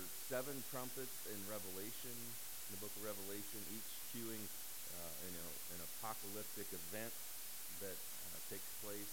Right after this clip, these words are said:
during the, the tribulation period. And so some say, "Well, the last trumpet is the seventh of those trumpets." That could be, I don't know. Uh, one of, one of the holy days, the Jewish holy days, is the, uh, the Feast of Trumpets.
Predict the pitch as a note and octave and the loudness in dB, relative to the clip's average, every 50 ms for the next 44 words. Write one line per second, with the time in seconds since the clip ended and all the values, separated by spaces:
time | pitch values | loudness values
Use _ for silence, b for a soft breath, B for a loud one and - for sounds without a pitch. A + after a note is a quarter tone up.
0 | - - G2 G2+ G2 F#2+ F#2+ F#2 E2+ E2 - - - - - - - - E2+ - | -2 -2 0 0 0 0 0 0 -2 -2 -2 -2 -2 -2 0 0 -2 -2 -2 0
1 | - A2 G#2 F#2+ F#2 F2+ F#2 F#2+ G#2 - - A#2+ A2 G2 - A2 G#2 G#2 G2+ G2+ | 0 0 0 0 0 0 0 0 0 0 0 0 0 0 0 0 0 0 0 0
2 | G2+ G#2 G2+ - - - - - - - - - - - - - - - - F#2+ | 0 0 0 0 0 0 0 0 0 -2 0 0 0 0 0 0 0 0 0 0
3 | - - G#2 G2+ A#2 A2+ G#2+ G2+ - - G#2 G#2 G#2 G2 F#2 F2+ E2 F#2 G2+ G#2+ | 0 0 0 0 0 0 0 0 2 2 2 2 4 2 2 2 2 2 2 2
4 | G2+ - - - - B2 B2 A#2 - A#2+ A#2+ A2 G2+ G2+ G2+ - F#2+ - - - | 2 0 0 0 0 0 0 0 0 0 0 0 0 0 0 -2 -2 -2 0 0
5 | G2+ G2 G#2 G#2 G2 F#2+ - G2+ G2 F#2 F#2 F#2+ F#2+ - - - F2+ F#2 F2+ F#2 | 0 0 0 0 0 0 0 -2 -2 0 -2 -2 -2 -2 -2 -2 -2 -2 -2 -2
6 | F#2 F#2 - - E2+ C3+ - - - E2+ D#2+ - E2 D#2+ F2 G2 - - - - | -2 -2 -2 -2 -2 -2 -2 -2 -2 -2 -2 -2 -2 -2 -2 -2 -2 -2 0 -2
7 | F2+ E2+ E2+ E2+ F2 F#2 - - - - - - - - - - - F#2 F#2 F#2 | -2 -2 -2 -2 -2 -2 -2 -2 -2 -2 -2 -2 -2 -2 -2 -2 -2 -2 -2 -2
8 | F#2 F2+ F#2 G2 G#2+ A#2 A#2+ A#2+ A2 G2+ G2+ - B2 A#2+ A#2+ A#2+ G#2+ - - - | -2 -2 0 2 2 2 2 2 2 0 0 0 2 2 2 2 2 0 2 2
9 | B2+ B2+ B2+ C3+ C3+ C3 B2 B2+ B2 B2 A#2+ B2+ B2+ B2+ B2+ - - - - - | 2 2 4 4 2 2 2 2 2 2 2 2 0 0 -2 -2 -2 -2 -2 -2
10 | - - - - - F#2+ F#2 G#2 A#2 A#2+ A#2+ A#2 - B2 A#2+ A#2+ A#2+ A#2 A#2 A2+ | -2 0 0 -2 -2 -2 0 0 2 2 2 2 2 0 2 2 2 2 2 2
11 | A2 A2 A2 A2 A2 G#2 G2+ G2+ F#2 F#2+ F2+ - - F#2+ F#2 F2+ F2+ E2+ E2+ F2 | 2 2 0 0 0 0 0 0 0 0 0 -2 -2 -2 0 0 0 0 0 0
12 | F2+ - - - A#2 A#2+ A#2 - - - B2+ A2+ - - - A#2 A2 A2+ A2+ - | 0 0 0 0 0 0 0 0 0 0 0 0 0 0 0 0 0 0 0 0
13 | C#3 C3 - - - - | -2 -2 -2 -2 -2 -2